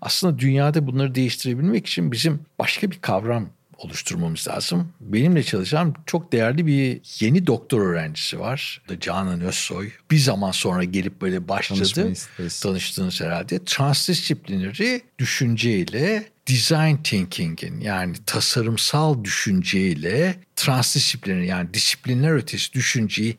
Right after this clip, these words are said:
Speaker 1: birleştirerek bir enerji dönüşümünü nasıl oluştururuz diye kavram üzerinde onunla çalışıyoruz. Onun doktora tezi de onun üzerinde olacak. Mesela böyle bir düşünce tarzı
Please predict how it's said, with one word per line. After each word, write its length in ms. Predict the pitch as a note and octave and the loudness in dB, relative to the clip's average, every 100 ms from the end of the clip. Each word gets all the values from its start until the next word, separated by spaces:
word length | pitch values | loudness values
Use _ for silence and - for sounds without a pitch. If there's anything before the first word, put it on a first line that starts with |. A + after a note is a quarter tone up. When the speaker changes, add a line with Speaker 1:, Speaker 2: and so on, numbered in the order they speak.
| - | 0
Speaker 1:
birleştirerek 1000 | B2+ A#2+ B2+ - - D3 G#2+ C3+ G3 - - | 2 4 2 0 2 2 2 2 0 -4 -2
bir 100 | - | 0
enerji 520 | B2+ C3 C#3 C#3+ C#3+ | 2 2 2 2 2
dönüşümünü 500 | G#2+ G2 - D#3 D3+ | 2 0 0 2 2
nasıl 240 | B2 - | 0 0
oluştururuz 720 | G#2 G2+ - A2+ F#2 F2 D#2+ - | -2 -4 -4 -4 -4 -6 -6 -4
diye 180 | D#2+ D#2 - | -6 -6 -4
kavram 460 | - G#2+ A2 G#2 | -2 -2 0 0
üzerinde 680 | E2 - E2+ E2 D#2+ F2 - _ | -2 -2 -2 -2 -2 -4 -8 _
onunla 320 | G2+ F#2+ F2 | -2 0 0
çalışıyoruz. 800 | - - E2 - - G2 F3+ - - - - | -2 -6 -6 -4 -4 -2 0 -2 -8 -20 -6
Onun 200 | G#2+ G2 | -2 0
doktora 380 | G#2+ - G#2 F2+ | -2 -2 -2 -2
tezi 320 | F#2+ E2+ D#2+ | -2 -4 -2
de 40 | |
onun 160 | E2+ F2 | 0 0
üzerinde 400 | D#2+ E2+ D#2 D#2 | -2 -4 -6 -6
olacak. 380 | D#2 - G2 - | -6 -4 -4 -4
Mesela 300 | - F#2+ A2+ | -6 -4 2
böyle 260 | F#3+ C3 F#2 | 2 2 0
bir 100 | F2+ | -2
düşünce 480 | G2+ - A#2 G#2+ G#2 | -4 -2 -2 -2 -4
tarzı 680 | - F#2 F2+ - - A#3+ | -4 -4 -4 -2 0 0